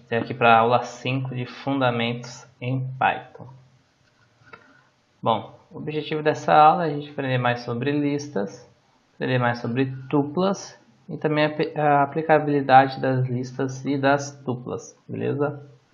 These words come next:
Então, o detalhe que a gente vai ver, a gente vai ver como se cria uma lista, como se manipula a lista, a gente consegue realizar operações com as listas, tá? Também vai conhecer o que é uma tupla,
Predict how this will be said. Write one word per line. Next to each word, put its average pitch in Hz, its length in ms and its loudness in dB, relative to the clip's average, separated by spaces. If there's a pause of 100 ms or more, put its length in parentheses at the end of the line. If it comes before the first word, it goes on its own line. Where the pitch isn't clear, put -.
(800)
Então, 143 280 -2
o - 20 0
detalhe 135 460 2
que 131 40 -2
a 131 40 0
gente 127 200 -4
vai 131 200 2
ver, 143 440 -2
a 139 60 -14
gente 127 80 -10
vai 120 100 0
ver 117 120 2
como 123 180 -6
se - 160 -12
cria 139 260 -2
uma 123 160 0
lista, 127 460 -2
como 127 300 -8
se - 120 -14
manipula 123 540 0
a 123 40 4
lista, 127 640 -4 (400)
a 127 60 -10
gente 127 80 -8
consegue 131 300 0
realizar 131 260 2
operações 139 680 0
com 127 100 -6
as 120 160 -2
listas, 113 640 -6
tá? 120 300 -8 (640)
Também 123 280 -2
vai 123 140 2
conhecer 123 480 -2
o 143 80 -2
que 135 120 -6
é 123 60 2
uma 117 240 -2
tupla, 135 400 -6